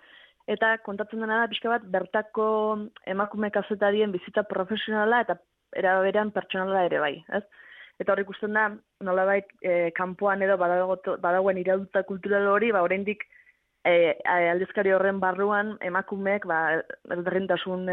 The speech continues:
asko dituzte, burrukatuko dute nolabait, eh, berdintasun tratua eskatzeko, enpresa ere salatuko dute diskriminazioagatik, eta, bueno,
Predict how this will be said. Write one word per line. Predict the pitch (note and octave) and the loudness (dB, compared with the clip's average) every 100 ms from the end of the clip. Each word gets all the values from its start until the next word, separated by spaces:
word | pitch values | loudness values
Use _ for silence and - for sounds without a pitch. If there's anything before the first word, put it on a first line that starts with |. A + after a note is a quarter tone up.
| F3+ | -2
asko | F#3 G3 | 0 -2
dituzte, | F#3 G3+ - B3+ A#3+ A#3+ - _ _ _ _ - | -2 -4 0 2 2 0 -4 _ _ _ _ -10
burrukatuko | F#3+ F3+ G3+ G3 F#3 F#3 | -6 -2 0 2 2 4
dute | F#3+ F#3+ G3 | 2 4 2
nolabait, | F#3 F#3+ F#3+ F#3+ F#3+ | 4 2 2 0 2
eh, | F#3 F3+ F3+ | 2 4 4
berdintasun | F3+ F3 G3 F3 F#3+ | 0 0 -2 -4 -4
tratua | F#3 F3+ F#3+ | -6 -2 -2
eskatzeko, | F3+ F#3+ - F3+ A#3+ A#3 B3 - - - - _ G3+ | 0 -2 0 2 4 4 0 -6 -20 -20 -20 _ -4
enpresa | G3+ G3+ A3 G#3+ | -2 -2 -2 2
ere | G3+ G#3 G3+ | 2 2 2
salatuko | G3+ G3+ G3+ G3 | 0 -2 -2 -2
dute | F#3+ F#3 G#3 | -2 0 0
diskriminazioagatik, | F#3 G3+ G3+ G3+ F#3+ - F#3+ F3+ F#3 B3 A#3 A#3+ G#3 | 0 -4 -4 -2 -4 0 2 2 0 2 2 0 -2
eta, | E3+ | 0
bueno, | F3 E3 | 0 -2